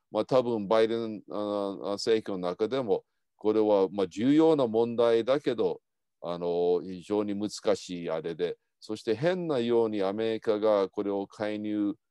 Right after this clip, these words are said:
して、まあ、あ、仲介役をするとしたら、逆にもっと悪い結果になるっていう、まあ、そういう心配がありますので、それがね、あ、すごく、あの、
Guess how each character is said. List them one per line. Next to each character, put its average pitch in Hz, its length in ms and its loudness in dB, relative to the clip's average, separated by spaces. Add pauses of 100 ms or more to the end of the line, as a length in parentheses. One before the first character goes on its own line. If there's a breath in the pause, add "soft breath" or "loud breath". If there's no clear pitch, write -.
(400)
し - 120 -20
て、 90 180 0
ま 90 140 -6
あ、 85 120 -2 (200)
あ、 90 120 -8
仲 107 120 -6
介 95 560 0
役 98 260 -4
を 92 120 -4
す 107 180 -8
る 95 200 -8
と 90 120 -14
し - 80 -20
た 117 100 0
ら、 101 140 0 (340)
逆 123 260 0
に 127 80 -4
も 123 140 0
っ 127 140 -4
と 113 240 0 (320)
悪 120 240 2
い 104 100 -2
結 - 300 -10
果 98 120 -4
に 95 140 -8
な 87 140 -4
る 90 160 -6
っ - 20 -20
て 85 100 -12
い 85 140 -10
う、 85 100 -12
ま 87 120 -8
あ、 87 40 -6
そ 120 180 0
う - 20 0
い 120 60 -4
う - 20 -4
心 110 320 -8
配 101 240 0
が 95 100 0
あ 90 60 0
り 90 100 -8
ま 90 180 -6
す - 160 -16
の 80 120 -10
で、 80 180 -4 (340)
そ 139 140 -4
れ 175 80 0
が 170 220 4
ね、 113 340 -2
あ、 98 160 -8
す - 140 -10
ご 104 140 0
く、 85 420 -8
あ 82 120 -10
の、 82 360 -8